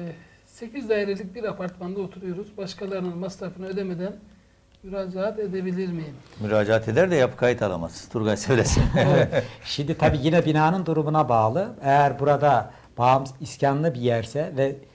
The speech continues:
Speaker 3: kaçaklık kendi dairesindeyse tek başına müracaat eder. O kişi çünkü, e,
Speaker 1: Hı.
Speaker 3: iskan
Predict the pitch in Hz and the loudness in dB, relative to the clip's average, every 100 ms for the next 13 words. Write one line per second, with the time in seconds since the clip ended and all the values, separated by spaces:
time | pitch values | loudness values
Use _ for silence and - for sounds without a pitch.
0 | _ - 120 143 131 160 151 - 131 139 | _ -6 -4 -2 -2 -2 -4 0 0 2
1 | 135 120 113 110 113 110 107 208 196 165 | 2 4 2 -2 -4 -6 -4 -4 -4 -4
2 | 127 113 135 135 120 113 190 185 139 98 | -4 -6 -6 -2 -2 -2 -4 -2 -2 -2
3 | - - _ _ - 123 - 110 - 170 | -6 -20 _ _ -4 -4 -4 -8 -6 -6
4 | 175 _ - 113 117 127 - 120 117 120 | -8 _ -10 -8 -6 -8 -6 -4 -4 -8
5 | - - 127 - 123 123 | -14 -16 -16 -6 -4 -4